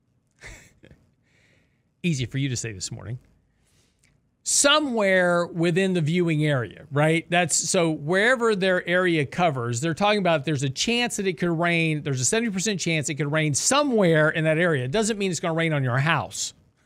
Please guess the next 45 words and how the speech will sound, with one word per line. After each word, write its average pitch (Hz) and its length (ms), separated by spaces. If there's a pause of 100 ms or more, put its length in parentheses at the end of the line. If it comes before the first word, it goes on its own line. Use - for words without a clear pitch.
(340)
<laughs> - 1040
Could 302 160
be. 110 240 (1300)
And 190 100
this 214 120
is - 60
why 180 100
we 165 100
always 151 200
say, 143 200
"Well, 131 320
didn't 143 380
rain 156 140
at 156 60
my 151 140
house 208 240
today, 151 220
so 147 140
obviously 170 460
the 147 100
weatherman 147 400
doesn't 147 280
know 143 80
what 139 100
he's 135 100
talking 175 340
about," 135 300
but 160 240
it 170 100
rained 165 380
all 151 200
over 131 200
somewhere 123 360
else, - 260
right? 117 260 (120)
So 127 320 (1120)
this 190 260
is 180 120
the 165 100
thing 156 220
we 139 80
have 131 80
to - 80
understand 120 420
about 117 360